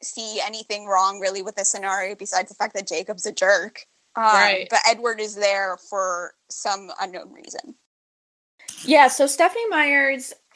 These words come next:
Speaker 3: explanation for why she can hear Edward's voice is that her subconscious mind understands that Edward loved her the whole time, so, like, he's still with her.
Speaker 1: Mm-hmm.
Speaker 3: But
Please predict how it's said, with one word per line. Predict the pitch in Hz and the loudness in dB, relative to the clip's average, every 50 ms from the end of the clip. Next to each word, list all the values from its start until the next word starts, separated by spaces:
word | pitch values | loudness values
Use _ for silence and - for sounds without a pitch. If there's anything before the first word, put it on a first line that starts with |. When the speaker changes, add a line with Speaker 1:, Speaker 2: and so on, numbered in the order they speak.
| _ _ _ - - _ - | _ _ _ -20 -10 _ 4
Speaker 3:
explanation | 247 247 247 - - - 277 269 240 220 214 220 220 - 294 269 269 | 4 4 4 0 -8 -8 -6 -6 -4 -4 -4 -4 -4 -4 -4 -6 -6
for | 262 - 262 247 | -4 -2 -2 -2
why | 226 202 202 196 196 196 202 208 208 208 208 202 - | 0 0 0 2 4 4 4 4 4 2 0 -2 -4
she | - - - 240 | -6 -6 -6 -4
can | 220 240 214 | -2 -2 -4
hear | 202 202 - - 214 208 208 202 | -4 -6 -2 2 4 4 4 4
Edward's | - 202 202 196 202 196 196 - | 4 2 0 0 -2 -4 -4 -6
voice | - - 196 190 220 285 285 - - | -6 -2 0 2 2 2 0 0 -4
is | - 208 202 | -8 -2 4
that | - 220 208 214 | 6 6 6 4
her | - - 220 | 2 0 2
subconscious | 214 - 208 - - 214 190 190 - 214 202 - | 4 2 2 2 2 0 0 0 0 -4 -2 0
mind | 202 185 190 196 196 196 190 - - | 0 2 2 2 2 0 -2 -4 -2
understands | 202 196 196 202 202 190 196 - - 185 185 180 202 196 | -2 0 0 0 0 -2 0 0 0 2 2 0 0 0
that | - - | 2 4
Edward | - - - 220 202 190 | 4 4 4 2 0 2
loved | 190 185 180 - - | 2 2 2 2 2
her | - 202 196 190 190 190 - | 4 6 6 6 4 2 0
the | - 196 | 0 0
whole | 196 208 208 | 2 2 2
time, | - - 202 190 196 208 214 | 2 4 4 4 4 2 0
so, | 202 - - | 0 2 2
like, | - 160 - - - _ _ _ | 4 2 2 0 -4 _ _ _
he's | - - 208 190 196 | -8 -6 -6 -4 -4
still | - - - - 214 196 202 196 | -6 -8 -4 0 0 0 0 0
with | 208 285 269 262 - | -2 -4 -4 -4 0
her. | - 220 226 240 262 285 285 - - - - - - | 4 6 6 8 6 6 2 -2 -14 -20 -14 -8 -4
Speaker 1:
Mm-hmm. | 247 240 262 | -2 2 6
Speaker 3:
But | 302 359 381 330 247 220 208 - | 6 8 10 10 8 8 6 4